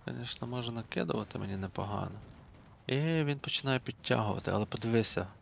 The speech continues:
як, який тут кулак іде ударний, а як розтягнуті у нього війська. І подиви, як вони всі лягають.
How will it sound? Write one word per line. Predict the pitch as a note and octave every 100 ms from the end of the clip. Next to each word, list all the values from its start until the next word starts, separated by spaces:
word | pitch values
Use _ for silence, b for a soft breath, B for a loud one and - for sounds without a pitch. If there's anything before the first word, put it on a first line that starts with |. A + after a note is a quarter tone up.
| - - -
як, | A2 A2 - - -
який | - - G#2 -
тут | D3+ D3 -
кулак | - A2 A2+ G#2 -
іде | F#2+
ударний, | F#2 F#2 F#2+ F#2+ F2 -
а | -
як | G#2+ B2+ -
розтягнуті | G#2+ - - A2+ G#2+ G#2+ -
у |
нього | G#2 G#2 F#2+ F2+
війська. | F2+ - - - - - - - - - - - - -
І | - F3 D#3 C3 A#2 G#2
подиви, | - G#2+
як | G2+ -
вони | F2+
всі | E2+ -
лягають. | F2 F2+ F2+ E2 -